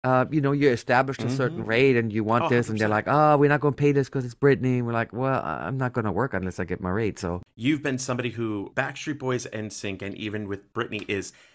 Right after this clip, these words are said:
Speaker 2: there were so many projects going on, re-releases, we're gonna make this version that way. And simultaneously, and the thing that we learned from Steve and everyone was almost half of the Oops, I Did It Again album was actually created during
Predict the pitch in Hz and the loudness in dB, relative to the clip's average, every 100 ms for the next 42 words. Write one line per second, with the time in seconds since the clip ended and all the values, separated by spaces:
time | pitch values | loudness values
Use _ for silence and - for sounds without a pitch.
0 | _ 101 131 147 - 139 139 135 - 123 | _ -2 -2 -2 -4 -4 -4 -6 -4 -4
1 | 120 - - 110 104 98 85 101 143 123 | -4 -10 -6 -4 -4 -4 -6 -4 -2 0
2 | 107 95 90 87 107 113 110 - 123 - | -2 -6 -10 -8 -6 -4 -6 -6 -8 -4
3 | 117 101 104 101 85 90 - 104 98 - | -4 -4 -4 -2 -2 -4 -2 -4 -4 -12
4 | - _ - 123 113 127 143 135 113 101 | -20 _ 0 0 0 -4 -4 -4 -4 -6
5 | 98 - 131 123 104 107 104 117 101 92 | -6 -4 -2 -2 -4 -6 -4 -2 -4 -6
6 | - _ _ - 113 104 - 147 156 131 | -14 _ _ -8 -6 -4 -6 -6 -4 -2
7 | 104 101 95 92 98 95 - _ 123 143 | -2 -2 -4 -4 -4 -4 -6 _ 0 0
8 | 131 - 127 143 143 131 113 104 92 - | -2 -4 -4 -4 -6 -8 -2 -2 -2 -6
9 | 117 - 107 110 113 95 107 135 98 92 | -8 -6 -8 -8 -10 -6 -6 -6 -6 -8
10 | 90 82 98 - 104 117 - 110 - 110 | -8 -8 -10 -6 -4 -4 -6 -14 -10 -6
11 | 104 98 - - 87 117 123 135 95 85 | -4 -6 -10 -16 -12 -4 0 0 -2 -8